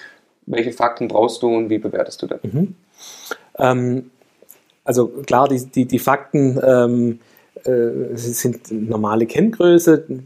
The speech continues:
Speaker 2: die man auch als Investor braucht. Ich brauche Wohnfläche, ich brauche Grundstücksgröße, ähm, ich brauche das Alter vom Gebäude, ähm, Zustand, haben wir kurz drüber gesprochen. Ähm,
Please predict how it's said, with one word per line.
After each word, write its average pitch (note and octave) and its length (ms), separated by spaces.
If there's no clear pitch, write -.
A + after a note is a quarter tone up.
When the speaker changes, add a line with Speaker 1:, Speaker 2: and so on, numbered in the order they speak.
Speaker 2:
die C3+ 80
man B2+ 120
auch B2 160
als A#2 120
Investor C#3+ 380
braucht. C3 280
Ich A#2+ 100
brauche B2 360
Wohnfläche, B2+ 760
ich A2 120
brauche A#2 220
Grundstücksgröße, B2+ 1040
ähm, A2+ 300
ich - 80
brauche C3 360
das - 160
Alter C#3+ 400
vom A#2 200
Gebäude, C3 720
ähm, A2+ 460
Zustand, C3 880
haben A#2+ 80
wir A2 180
kurz - 260
drüber A#2 220
gesprochen. A#2+ 520
Ähm, A2 540